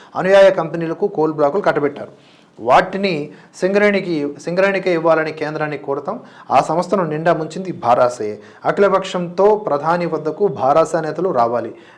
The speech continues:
డిప్యూటీ సీఎం మల్లు భట్టి విక్రమార్క. హ్మ్? ఇటు ప్రైవేటీకరణకు భాజపా, కాంగ్రెస్ కుట్ర అంట.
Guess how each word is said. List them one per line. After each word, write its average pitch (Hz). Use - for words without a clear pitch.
డిప్యూటీ 160
సీఎం 170
మల్లు 143
భట్టి 131
విక్రమార్క. 127
హ్మ్? 202
ఇటు 170
ప్రైవేటీకరణకు 196
భాజపా, 180
కాంగ్రెస్ 175
కుట్ర 139
అంట. 117